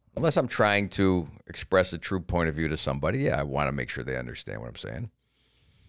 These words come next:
But if someone cries or gets upset and you know you were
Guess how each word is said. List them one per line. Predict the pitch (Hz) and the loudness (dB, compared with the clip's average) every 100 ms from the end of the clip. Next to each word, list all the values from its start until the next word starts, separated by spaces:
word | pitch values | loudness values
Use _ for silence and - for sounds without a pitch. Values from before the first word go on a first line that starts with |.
| _ - - | _ -14 0
But | 117 | 4
if | 110 | 4
someone | 147 135 110 | 6 4 4
cries | - - 65 82 90 92 82 | 0 -4 2 4 4 4 0
or | |
gets | 73 76 | -2 -4
upset | 71 - - 76 87 - - - | -4 0 4 6 4 2 -8 -6
and | 82 | 0
you | 107 98 | 2 2
know | 78 78 | 0 -4
you | 76 71 | -6 -8
were | 64 60 | -10 -12